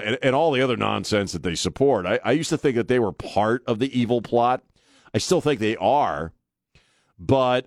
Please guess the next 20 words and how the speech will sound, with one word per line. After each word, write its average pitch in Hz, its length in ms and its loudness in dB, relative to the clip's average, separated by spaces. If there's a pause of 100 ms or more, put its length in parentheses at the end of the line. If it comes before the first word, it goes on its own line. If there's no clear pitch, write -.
I, 131 160 0
I 135 120 0
really 165 520 2
increasingly 131 880 0 (100)
think 117 380 -2
that 117 180 -2
they're, 139 320 2
they're 135 220 2
actual 147 400 0
true 135 240 0
believers. 104 600 0 (1120)
They, 165 140 4
they 156 240 0
really, 160 680 2
this 135 240 -2
is 139 140 -4
who 147 140 2
they 131 160 2
really, 123 500 4
re-, 120 120 0